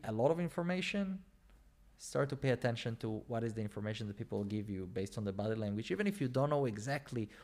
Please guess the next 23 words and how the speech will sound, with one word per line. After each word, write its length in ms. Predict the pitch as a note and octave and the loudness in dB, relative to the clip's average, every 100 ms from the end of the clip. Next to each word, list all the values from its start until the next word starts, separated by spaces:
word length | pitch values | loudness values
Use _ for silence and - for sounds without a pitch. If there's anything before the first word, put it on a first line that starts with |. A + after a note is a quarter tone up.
| - | -10
what 180 | - D3 | 0 2
it 180 | E3 - | 2 0
means, 360 | G#2 G#2+ B2+ - - - | -2 -2 -4 -12 -20 -6
pay 120 | - | 2
attention 440 | C#3 D3 C#3+ C#3 B2 | 2 4 2 2 0
to 140 | B2 | 0
their, 260 | G#2+ G#2 G2+ - - | 2 4 2 -4 -2
the 80 | A2+ | 2
way 140 | A#2+ | 4
they 120 | A2 | 4
stand, 380 | A2 - C3+ G#2+ | 0 0 0 0
the 80 | F#2+ | 0
way 100 | G2+ | 0
they 160 | G2+ G#2 | 0 -2
speak. 500 | - - B2+ - - - - - | -4 -4 -6 -6 -18 -20 -20 -16
Start 320 | - - F#3 | 0 4 4
to 100 | G#3 | 4
think 300 | F#3+ F#3 F3 | 2 2 0
with 120 | F3+ D#3 | 0 0
yourself 420 | C#3+ C#3 - - | 0 2 0 2
what 140 | C#3+ C#3+ | 2 0
it 120 | C#3 | -2
means. 360 | A#2 G2+ - | -6 -6 -10